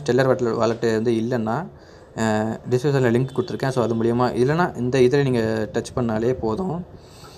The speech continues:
இந்த ரெண்டுல எதுனாலும் ஒண்ணு டச் பண்ணிக்கோங்க. இங்க பாருங்க, ஸ்டெல்லர் டேர்ம் டாட் காம் இருக்குது. So, அப்புறம் இன்டர்ஸ்டெல்லர் டாட் எக்ஸ்சேஞ்சுன்னு இருக்குது. So, இதுல ரெண்டுல எதுனாலும் ஒண்ணு டச் பண்ணி அது மூலியமா நீங்க உள்ள போய் <clears throat>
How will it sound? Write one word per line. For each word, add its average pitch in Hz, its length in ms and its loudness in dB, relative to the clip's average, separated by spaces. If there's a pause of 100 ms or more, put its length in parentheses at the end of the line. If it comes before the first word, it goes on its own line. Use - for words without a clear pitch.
(280)
இந்த 120 160 2
ரெண்டுல 127 180 4 (100)
எதுனாலும் 117 320 0
ஒண்ணு 107 140 -6
டச் 110 160 -6
பண்ணிக்கோங்க. 113 500 -6 (140)
இங்க 117 120 -6
பாருங்க, 113 480 -2 (100)
ஸ்டெல்லர் 123 400 2
டேர்ம் 117 220 2
டாட் 110 200 -2
காம் 107 180 -2
இருக்குது. 110 240 -4
So, 120 240 -2
அப்புறம் 113 400 -2 (440)
இன்டர்ஸ்டெல்லர் 120 960 2
டாட் 113 200 -2
எக்ஸ்சேஞ்சுன்னு 110 460 -2
இருக்குது. 123 120 -2
So, 120 180 -2
இதுல 107 40 -6
ரெண்டுல 110 460 0
எதுனாலும் 113 260 0
ஒண்ணு 110 160 -4
டச் 107 140 -8
பண்ணி 117 280 -2 (320)
அது 110 160 0
மூலியமா - 20 0
நீங்க 117 280 2
உள்ள 110 220 0
போய் 127 280 0 (400)
<clears throat> 180 400 4